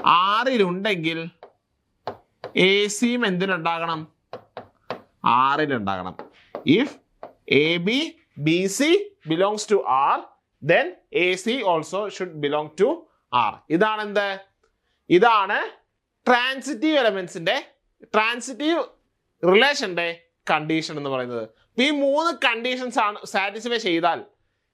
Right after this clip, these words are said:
ഈ മൂന്ന് കണ്ടീഷൻ ഒരുമിച്ച് സാറ്റിസ്ഫൈ ചെയ്യുന്ന ഒരു റിലേഷനെയാണ് നമ്മൾ എന്ത് വിളിക്കാറ്? ഇക്വിവാലൻസ് റിലേഷൻ എന്ന് വിളിക്കുന്നത്. ഈ മൂന്ന് കണ്ടീഷനെയും ഈക്വൽ ആയിട്ട് സാറ്റിസ്ഫൈ ചെയ്യുന്ന റിലേഷനാണ് നമ്മൾ എന്ത് വിളിക്കാറ്?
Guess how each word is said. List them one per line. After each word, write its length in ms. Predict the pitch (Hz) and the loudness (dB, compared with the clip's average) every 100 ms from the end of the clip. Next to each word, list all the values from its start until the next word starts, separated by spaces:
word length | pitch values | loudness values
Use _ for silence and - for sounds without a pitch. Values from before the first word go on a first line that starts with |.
| _ | _
ഈ 100 | 202 | 4
മൂന്ന് 300 | 247 247 277 | 4 4 2
കണ്ടീഷൻ 340 | 285 240 240 247 | 0 0 -2 -2
ഒരുമിച്ച് 360 | 208 233 247 | -2 -4 -6
സാറ്റിസ്ഫൈ 560 | 302 247 208 208 247 247 | 0 0 0 -8 -4 -4
ചെയ്യുന്ന 400 | 240 196 208 247 | 2 2 2 -2
ഒരു 140 | 226 | 0
റിലേഷനെയാണ് 580 | 214 170 180 185 214 185 | 0 -2 -4 -4 -8 -6
നമ്മൾ 160 | 185 170 | -6 -8
എന്ത് 180 | 165 | -2
വിളിക്കാറ്? 520 | 208 165 170 165 165 156 _ _ _ _ _ _ | -2 0 -2 -2 -4 -8 _ _ _ _ _ _
ഇക്വിവാലൻസ് 1160 | - 247 247 - 320 262 202 175 170 294 - - _ _ _ _ _ _ 185 | 0 0 0 0 2 4 0 -4 -6 -8 -12 -20 _ _ _ _ _ _ 4
റിലേഷൻ 720 | 196 208 247 214 - 180 262 - _ - | 6 4 2 0 0 -6 -6 -16 _ -4
എന്ന് 240 | 156 170 | -2 0
വിളിക്കുന്നത്. 440 | 160 143 139 123 - _ | -2 -2 -4 -6 -10 _
ഈ 80 | 139 | -4
മൂന്ന് 460 | 151 156 185 226 247 | -2 4 4 4 2
കണ്ടീഷനെയും 600 | 214 190 185 196 220 214 | 0 -2 -6 -6 -4 -2
ഈക്വൽ 460 | 185 190 - 240 | -4 -6 0 0
ആയിട്ട് 240 | 247 269 285 | 0 -4 -4
സാറ്റിസ്ഫൈ 480 | 247 202 190 214 | -4 -4 -6 -8
ചെയ്യുന്ന 480 | 208 180 156 175 262 - _ _ _ _ | -4 -2 0 0 0 -4 _ _ _ _
റിലേഷനാണ് 460 | 151 180 196 190 214 | 2 4 4 -2 -6
നമ്മൾ 120 | 208 | -4
എന്ത് 180 | 196 202 | -4 -2
വിളിക്കാറ്? 540 | 208 208 202 208 208 | -2 0 -2 -2 -4